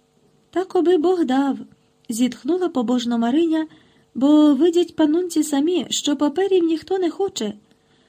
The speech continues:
Кожному тільки грошей, грошей давай. Такий тепер світ настав. Але, як панунця кажуть, що все буде добре". Хоч як вірогідно запевнила Катерина Мариню про те,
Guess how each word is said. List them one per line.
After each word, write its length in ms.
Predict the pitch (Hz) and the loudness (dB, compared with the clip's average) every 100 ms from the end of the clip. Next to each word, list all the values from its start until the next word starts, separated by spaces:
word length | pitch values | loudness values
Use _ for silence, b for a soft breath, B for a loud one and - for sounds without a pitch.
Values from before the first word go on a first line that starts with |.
| _ - | _ -6
Кожному 560 | 269 285 269 311 311 | 0 2 2 2 2
тільки 400 | 320 294 294 311 | 0 0 0 0
грошей, 680 | 254 262 320 349 339 311 302 | 2 2 0 -2 -2 0 0
грошей 580 | 220 247 349 370 - 339 | 2 2 0 0 0 0
давай. 400 | 320 311 311 302 - _ _ _ _ _ | 0 0 -2 -4 -10 _ _ _ _ _
Такий 380 | - 226 294 370 | -8 -6 -2 -2
тепер 340 | 359 339 330 320 | -2 -4 -4 -4
світ 340 | - 320 330 | -2 -2 -2
настав. 420 | 349 - 233 208 208 _ b b b b b _ | -8 -8 -8 -8 -10 _ b b b b b _
Але, 360 | 233 247 254 247 | -2 0 2 2
як 260 | 233 240 | 0 -4
панунця 520 | - 240 240 254 240 | -4 -2 0 -2 -4
кажуть, 640 | 214 262 302 320 311 - - | -4 -2 0 -2 -4 -10 -12
що 260 | - - 240 | -10 -6 -6
все 240 | 247 302 | -4 -2
буде 280 | 277 311 277 | 0 0 0
добре". 440 | 226 269 285 349 359 _ _ _ _ _ _ | 0 0 -2 -4 -8 _ _ _ _ _ _
Хоч 320 | - 254 254 | -6 -4 0
як 220 | 339 392 311 | -2 -2 0
вірогідно 680 | 320 294 302 240 214 214 - | 2 4 2 2 0 -4 -4
запевнила 640 | 262 262 330 320 285 269 | -2 0 2 2 2 2
Катерина 480 | 262 254 269 294 269 | 0 -2 2 2 2
Мариню 400 | 254 269 269 240 | 0 0 0 -2
про 180 | 233 220 | -4 -2
те, 220 | 302 | 0